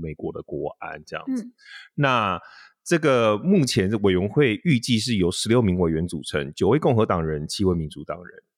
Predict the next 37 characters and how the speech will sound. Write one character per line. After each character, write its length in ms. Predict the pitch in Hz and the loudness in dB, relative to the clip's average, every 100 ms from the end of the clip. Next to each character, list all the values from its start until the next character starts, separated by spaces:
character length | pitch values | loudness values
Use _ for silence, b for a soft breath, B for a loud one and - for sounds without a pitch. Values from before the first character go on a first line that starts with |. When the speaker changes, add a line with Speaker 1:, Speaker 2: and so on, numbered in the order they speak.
| - | -8
Speaker 1:
然 160 | 80 | -6
后 120 | 92 | -2
呢， 80 | 98 | -2
现 140 | 87 104 | 0 0
在 40 | |
的 80 | 87 | -2
主 200 | 85 82 | -4 -8
席 200 | - 85 | -8 -10
是 220 | 87 98 | -8 -8
这 140 | 85 92 | -8 -8
个 140 | 85 | -6
Wisconsin 720 | 87 82 - 98 98 - 87 | -6 -8 -6 -4 -4 -4 -6
的 340 | 80 73 80 - _ _ | -6 -8 -10 -18 _ _
众 240 | 110 98 | -4 -2
议 120 | 95 | -6
员， 280 | 82 78 76 - - | -8 -6 -6 -8 -10
呃， 260 | 92 87 78 | -6 -6 -6
Mike 420 | - 98 95 98 - | -6 -2 -2 -2 -6
Gallagher 520 | - 87 95 104 80 - | -4 -2 -2 -6 -10 -8
担-， 180 | 82 85 _ | -8 -8 _
担 160 | 95 92 | -4 -2
任 160 | 90 - | -4 -6
主 100 | - | -12
席。 280 | - - - - | -16 -18 -16 -8
Speaker 2:
嗯， 180 | 294 | -8
嗯， 200 | 254 254 | -6 -10
嗯。 60 | 226 | -8
Speaker 1:
那 600 | 208 180 151 123 101 90 - - _ | -2 2 2 2 2 -2 -4 -14 _
就 80 | - | 0
是 160 | 156 147 - | 2 2 2
根 140 | 175 | 0
据 140 | 175 185 | 2 0
票 160 | 175 | 0
数 120 | 147 | 0
统 220 | 143 98 78 | -2 -4 -4
计 220 | 113 95 | -2 0
呢， 260 | 82 78 | 0 -2